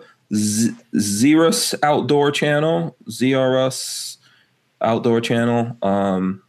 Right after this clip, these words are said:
Care Bear on the Holiday Road as well, also here. Tango Hunter's here,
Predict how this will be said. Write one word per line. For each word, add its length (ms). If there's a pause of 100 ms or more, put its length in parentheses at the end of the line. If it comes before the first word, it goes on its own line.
(1080)
Care 220
Bear 260
on 120
the 60
Holiday 440
Road 280
as 140
well, 340
also 360
here. 520 (500)
Tango 380
Hunter's 460
here, 600